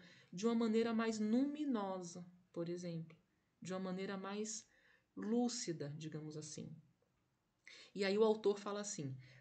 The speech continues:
"Para pessoas modernas, né, no que diz respeito à psicologia, uma resposta espiritual como essa significaria tão somente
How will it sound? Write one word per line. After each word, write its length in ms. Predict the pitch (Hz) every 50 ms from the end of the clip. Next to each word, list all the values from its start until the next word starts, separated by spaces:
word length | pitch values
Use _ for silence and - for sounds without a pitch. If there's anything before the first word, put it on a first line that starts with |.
| - _ _ _
"Para 200 | - 202 202 208
pessoas 640 | 208 - 208 196 - - - 285 311 302 233 208 185
modernas, 1080 | 180 170 156 147 139 165 175 190 220 220 202 180 170 156 151 156 - - - - - - - _ _ _ _ _ _ _ _ -
né, 300 | 147 160 180 240 302 - - - _ _
no 140 | - 180 175
que 100 | - - 170
diz 200 | 160 190 175 175
respeito 580 | 165 175 170 170 - - - 175 165 165 170
à 40 | 156
psicologia, 1120 | 156 - - 165 156 - - 160 151 143 143 147 147 151 185 220 254 254 196 156 151 - - - _ _ - - - - _ -
uma 180 | 190 185 185 180
resposta 640 | 185 190 180 - - - 214 240 311 311 - -
espiritual 880 | 254 - - - 208 190 185 180 185 - 170 156 151 160 185 196 220 220
como 360 | - - 175 175 165 160 160
essa 400 | 151 165 202 254 269 - - 180
significaria 920 | 170 - - 190 202 208 220 220 220 220 220 - - 208 190 196 214 220 220
tão 320 | - - 240 254 349 392
somente 760 | - - 339 302 269 226 208 208 226 277 - - - - -